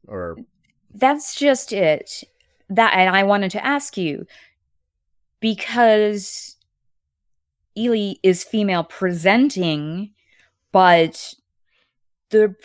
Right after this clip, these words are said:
Speaker 2: pronoun, <sighs> the pronouns I don't think are completely clear in the movie.
Speaker 1: No, I don't know if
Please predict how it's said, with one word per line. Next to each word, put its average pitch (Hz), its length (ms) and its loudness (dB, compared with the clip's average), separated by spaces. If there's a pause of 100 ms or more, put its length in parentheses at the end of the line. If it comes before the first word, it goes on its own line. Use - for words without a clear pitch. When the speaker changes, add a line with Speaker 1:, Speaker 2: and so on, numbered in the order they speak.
(260)
Speaker 2:
pronoun, 175 1200 -2 (1800)
<sighs> - 100 -14 (320)
the 190 200 -10
pronouns 247 640 -2
I 208 100 -2
don't 226 220 -2 (400)
think 190 340 -6
are 196 120 -6
completely 185 500 -6
clear 196 520 -2 (200)
in 165 160 -2
the 156 60 2
movie. - 500 -6 (680)
Speaker 1:
No, 127 360 -6
I 113 140 -6
don't 170 200 -6
know 139 180 -4
if - 320 -12